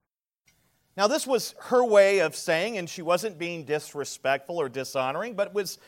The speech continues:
really her way of saying, "Lord, why didn't you come sooner? You could have saved my brother, Lazarus." Have you ever been through a difficult season or situation where you felt like God was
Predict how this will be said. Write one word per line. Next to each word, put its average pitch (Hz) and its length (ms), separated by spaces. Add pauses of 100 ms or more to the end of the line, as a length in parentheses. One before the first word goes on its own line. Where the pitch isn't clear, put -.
(260)
really 285 260
her 208 180
way 202 200
of 196 100
saying, 214 240
"Lord, 233 420
why 202 280
didn't 277 240
you 240 100
come 254 420
sooner? 285 680 (260)
You 226 160
could 262 220
have 240 120
saved 269 580 (220)
my 240 180
brother, 247 440
Lazarus." 208 800 (2750)
Have 175 140
you 277 120
ever 269 180
been 202 360
through 190 280
a 143 320 (560)
difficult 190 560
season 196 480
or 156 140
situation 180 840
where 170 120
you 185 160
felt 208 400
like 170 320
God 190 300
was 160 260